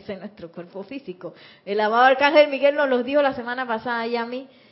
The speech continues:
pero entonces uno, con el cuer-, tras que le mete al cuerpo físico locuras de comida, empieza uno a sentir un, una tarrantantán de cosas que no son, eh,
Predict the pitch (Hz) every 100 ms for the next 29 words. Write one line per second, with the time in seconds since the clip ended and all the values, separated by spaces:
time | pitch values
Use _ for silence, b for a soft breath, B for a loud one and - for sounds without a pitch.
0 | b b b 208 208 208 208 226 233 233
1 | 262 269 294 302 302 302 - - _ _
2 | _ _ - 240 233 226 226 269 277 -
3 | - - 233 - 247 233 240 285 302 320
4 | 311 311 302 311 302 320 311 302 294 262
5 | 233 214 214 277 277 269 233 214 226 254
6 | 247 285 - _ b b b b b b
7 | _ _ _ _ - 220 220 220 247 262
8 | 262 269 247 226 214 240 269 269 262 -
9 | - 233 233 226 208 202 202 202 196 220
10 | 233 233 220 233 226 240 233 _ _ -
11 | 185 196 202 226 226 240 196 _ _ _
12 | _ _ _ - 180 175 165 160 151